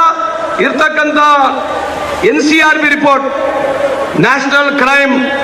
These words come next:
ರಿಪೋರ್ಟ್ ಬ್ಯೂರೋ ಅವರು ಕೊಟ್ಟಿರ್ತಕ್ಕಂಥ ರಿಪೋರ್ಟ್ ಇದು.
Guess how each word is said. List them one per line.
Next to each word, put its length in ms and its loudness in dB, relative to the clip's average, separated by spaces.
ರಿಪೋರ್ಟ್ 400 2
ಬ್ಯೂರೋ 320 4
ಅವರು 260 2
ಕೊಟ್ಟಿರ್ತಕ್ಕಂಥ 680 0
ರಿಪೋರ್ಟ್ 360 0
ಇದು. 180 2